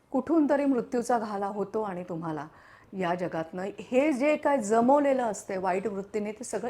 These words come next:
इथेच सोडून जायला लागतं. So ही जी काही वाईट वृत्ती आहे आपली, त्याच्याविषयी सावध व्हा, असं रामदास स्वामी या श्लोकातनं सांगतात. का? तर तुम्ही कितीही जमवलंत ना आणि काहीही केलंत ना,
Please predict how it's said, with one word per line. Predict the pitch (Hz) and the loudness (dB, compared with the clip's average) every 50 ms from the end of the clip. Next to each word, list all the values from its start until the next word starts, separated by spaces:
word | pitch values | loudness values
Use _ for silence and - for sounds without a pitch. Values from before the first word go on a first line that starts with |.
| - - | -8 -8
इथेच | 220 190 - - 277 277 269 - | -12 -10 -4 -2 -2 -2 -2 -2
सोडून | 247 202 190 190 180 | -2 -2 -2 -2 -4
जायला | 165 165 135 117 104 90 | -4 -4 -4 -4 -4 -8
लागतं. | 101 - - _ - - _ _ - - - - - - - - - - - - - - - - | -12 -14 -16 _ -20 -20 _ _ -20 -20 -20 -20 -20 -20 -20 -20 -20 -20 -20 -20 -20 -10 -2 2
So | 320 381 | 4 4
ही | 330 339 359 | 6 6 6
जी | 339 370 403 | 6 6 4
काही | 403 403 415 | 6 6 4
वाईट | 381 302 254 233 262 339 370 - - - _ _ - | 8 8 8 8 8 6 2 -2 -4 -20 _ _ -8
वृत्ती | 208 185 202 226 254 - - - - 302 294 | -6 -4 -2 -2 -2 -2 -4 -2 0 0 0
आहे | 269 214 185 175 185 160 151 165 _ _ - | 0 -2 -4 -6 -8 -10 -10 -14 _ _ -12
आपली, | - 165 - - 175 165 156 170 - - _ _ _ _ _ - | -10 -10 -10 -8 -8 -10 -10 -10 -12 -20 _ _ _ _ _ -2
त्याच्याविषयी | 196 170 - - - 269 302 302 294 277 - - 277 277 | -2 -2 -2 0 0 0 2 2 0 -2 -2 -4 -4 -2
सावध | 277 - - 214 170 165 160 208 233 214 - | -2 -2 0 2 2 2 2 0 -2 -2 -2
व्हा, | 208 190 170 143 - - - _ _ _ _ _ _ - | -4 -2 -2 -4 -6 -10 -16 _ _ _ _ _ _ -16
असं | 175 - - 185 180 - - - _ _ _ - | -12 -8 -6 -6 -6 -6 -8 -14 _ _ _ -10
रामदास | - 170 151 151 160 165 185 208 - | -8 -6 -4 -4 -2 -2 -2 -2 -2
स्वामी | - 202 185 190 190 | -4 -4 -4 -2 -4
या | 180 170 180 | -4 -6 -6
श्लोकातनं | - 190 156 - 165 170 170 190 175 | -6 -8 -6 -4 -4 -6 -4 -6 -10
सांगतात. | 180 - 175 165 156 - 175 175 - _ - | -6 -6 -6 -6 -4 -4 -6 -6 -6 _ 4
का? | - 247 254 254 262 320 - - - - - - - - - - _ _ - - | 8 8 8 8 6 2 -2 -12 -20 -20 -20 -20 -20 -20 -20 -20 _ _ 6 6
तर | 294 302 | 6 8
तुम्ही | - 349 311 370 | 8 6 6 6
कितीही | - - 320 302 - - 339 381 392 415 | 6 6 4 4 6 6 6 8 8 8
जमवलंत | 359 302 330 302 285 302 320 381 370 339 302 294 - - | 8 8 8 10 10 10 8 8 8 4 2 2 0 -4
ना | 202 175 | -4 -2
आणि | 175 202 233 220 196 220 | -2 -2 -2 -2 -2 -2
काहीही | 233 - - 214 190 185 185 220 254 294 311 330 | -2 0 0 0 2 2 2 2 4 6 6 4
केलंत | 330 320 233 214 208 226 226 - | 6 6 4 4 4 2 0 -2
ना, | - 190 156 151 | -4 -6 -4 -6